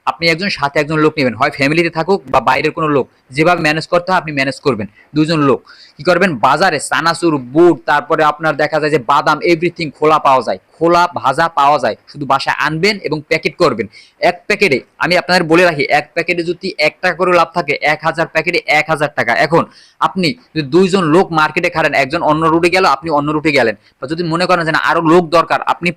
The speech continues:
পরে আস্তে আস্তে অ্যাড করবেন, কিন্তু বাসায় আনবেন এবং প্যাকেট করবেন। এক প্যাকেটে এক টাকার বেশি লাভ থাকে, আমি বিষয়টা খোঁজ নিছি, তারপরে শেয়ার করতেছি। তো চাইলে নিজে কোম্পানি তৈরি করতে পারেন, নিজের নামে প্যাকেট তৈরি করে আনবেন এবং শুধু প্যাকেট করবেন, বাসায় এনে প্যাকেট করবেন। এবং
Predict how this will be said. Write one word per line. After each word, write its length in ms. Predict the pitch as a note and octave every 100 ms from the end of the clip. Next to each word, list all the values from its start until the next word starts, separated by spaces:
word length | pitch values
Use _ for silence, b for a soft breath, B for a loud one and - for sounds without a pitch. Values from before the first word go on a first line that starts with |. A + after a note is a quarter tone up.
| -
পরে 180 | D#3 E3+
আস্তে 160 | C#3+ -
আস্তে 140 | D#3 E3+ C3+
অ্যাড 180 | D#3+ - D#3+
করবেন, 220 | C3+ A#2
কিন্তু 140 | C3+ B2+ A#2+
বাসায় 260 | C3 D#3 D3
আনবেন 220 | D#3+ F#3+ E3
এবং 100 | D3+ D3+
প্যাকেট 180 | C3+ A#2
করবেন। 220 | B2+ G#2+ G2 b b _ C#3+
এক 60 | -
প্যাকেটে 220 | E3 F3+ D3+
এক 60 | -
টাকার 180 | E3 F3+ D3+
বেশি 160 | D3+ E3+
লাভ 100 | C#3 -
থাকে, 160 | B2 A#2 C3
আমি 100 | D3+ C#3+
বিষয়টা 240 | D#3 D#3+ -
খোঁজ 120 | D3+ D3
নিছি, 160 | E3+ F3+
তারপরে 280 | C3 B2 D#3+ D#3
শেয়ার 180 | C#3 C3
করতেছি। 320 | C3 - A2 - B B B _
তো 60 | D#3
চাইলে 220 | D#3 D#3 F3 D3+
নিজে 220 | D3 F3+ G3 E3
কোম্পানি 320 | D#3 D#3+ E3
তৈরি 160 | E3+ D#3+ D#3+
করতে 160 | D3+ C#3+
পারেন, 140 | C3 B2+
নিজের 180 | C#3 E3 - C#3 C3+
নামে 180 | D#3 F#3 -
প্যাকেট 240 | D#3+ G3 -
তৈরি 140 | F#4 F3+
করে 100 | F#3+ F3+
আনবেন 220 | F#3 A#3 E3+
এবং 140 | D3+ F#3 G3
শুধু 140 | F#3+ G#3+
প্যাকেট 220 | G3+ E3 -
করবেন, 220 | B2+ A2+ A2
বাসায় 260 | C3+ D#3+ - - D3+
এনে 140 | D#3+ F#3+
প্যাকেট 220 | D3 D#3 -
করবেন। 220 | E3+ F#3 D3+
এবং 160 | C#3+